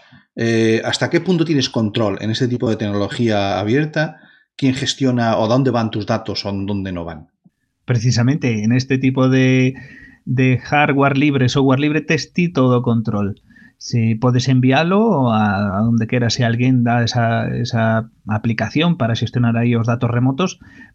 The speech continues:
Speaker 2: pero ten en conta que no iWatch non sabes a onde van, nos dispositivos que usan Android, pois tampouco sabes a onde van. Bueno, si sabemos, van a, a Google, eh, e a Apple, ¿no?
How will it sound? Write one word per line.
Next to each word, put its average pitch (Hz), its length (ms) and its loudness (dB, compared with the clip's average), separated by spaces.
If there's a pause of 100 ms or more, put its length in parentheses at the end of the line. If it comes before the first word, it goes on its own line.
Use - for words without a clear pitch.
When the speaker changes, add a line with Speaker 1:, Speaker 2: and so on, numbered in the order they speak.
Speaker 2:
pero 120 240 2
ten 123 160 2
en 120 80 0
conta 127 320 0
que 120 320 2
no 120 240 0
iWatch 135 560 0
non 123 80 2
sabes 117 240 -2
a 117 80 0
onde 113 160 0
van, 180 400 2 (320)
nos 117 160 0
dispositivos 120 640 -2
que 131 80 0
usan 120 240 0
Android, 120 320 0
pois 110 160 -4
tampouco 117 320 -2
sabes 117 240 -2
a 117 80 0
onde 120 160 0
van. 180 640 0
Bueno, 120 320 0
si 127 80 -2
sabemos, 117 400 0
van 120 160 2
a, 110 240 0
a 107 80 2
Google, 131 560 -2
eh, 104 400 -2 (160)
e 110 160 0
a 123 80 2
Apple, 117 160 -2
¿no? 170 160 0